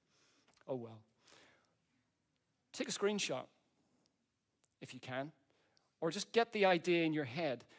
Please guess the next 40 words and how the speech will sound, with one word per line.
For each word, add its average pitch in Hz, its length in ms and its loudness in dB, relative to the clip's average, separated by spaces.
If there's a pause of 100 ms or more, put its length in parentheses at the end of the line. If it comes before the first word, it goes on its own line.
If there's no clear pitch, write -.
(100)
You 196 140 2
have 214 180 6
asked 233 340 4
the 240 80 2
Holy 214 220 -2
Spirit 190 440 4
to 151 80 -6
bring 175 240 0
someone 202 500 4
to 185 140 -4
your 175 120 -2
mind. 151 500 -2 (1200)
Now, 165 100 0
would 214 340 2
you 254 100 4
be 233 160 0
courageous 214 720 6
enough 131 540 -4 (680)
to 180 100 -4
co-labor 220 640 6
with 185 260 0
God, 147 400 -4 (640)
who 180 120 0
has 170 180 4
put 208 240 0
that 202 180 8
person 175 380 -2
in 165 100 0
your 156 120 0
mind, 135 520 -6 (480)
and 165 140 4
to 165 80 0
send 208 360 4
them 196 100 4
a 175 40 4
little 170 220 2
text - 380 -6
message? 120 460 -12
I'm 123 240 -12
loving 175 440 -2